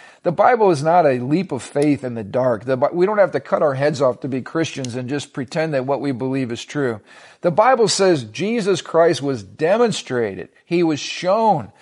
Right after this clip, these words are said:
to be God Almighty, our Savior, our Lord. He was demonstrated by the fact that God raised him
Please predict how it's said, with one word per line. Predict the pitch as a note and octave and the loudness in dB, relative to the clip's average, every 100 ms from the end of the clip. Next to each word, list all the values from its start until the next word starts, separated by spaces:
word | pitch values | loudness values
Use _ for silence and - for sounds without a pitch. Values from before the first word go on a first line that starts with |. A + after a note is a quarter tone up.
| _ _ _ | _ _ _
to | D#3 | -12
be | A2 C#3 F#3+ G3+ E3+ | -6 -4 -2 -2 -4
God | C3 A#2+ C#3 F3 G3 | -8 0 4 6 4
Almighty, | - D#3 E3 E3 C3+ C#3+ D#3 C#3 | 2 2 2 0 0 2 2 0
our | - C#3 C3 | -2 -2 -2
Savior, | - D3+ E3+ E3 C3 A2+ | -6 0 2 2 0 -6
our | - C#3 | -2 0
Lord. | C3 C3+ D3 C3+ A#2+ | 0 -2 -2 -2 -2
He | D#3 | -4
was | C#3+ A2 | -4 -8
demonstrated | G#2 G#2 F#3 A#3+ A3 - B2+ B2+ B2+ B2 | -10 0 0 2 -2 -4 -4 -2 -2 -4
by | B2 | 0
the | B2 | -2
fact | - D3+ D3+ D3 | 2 4 4 2
that | B2+ A#2 | -10 -4
God | D3+ C3 | 0 0
raised | A#2+ B2+ D#3+ E3 - | 0 -2 -2 -2 -4
him | F3+ D3+ | -4 -6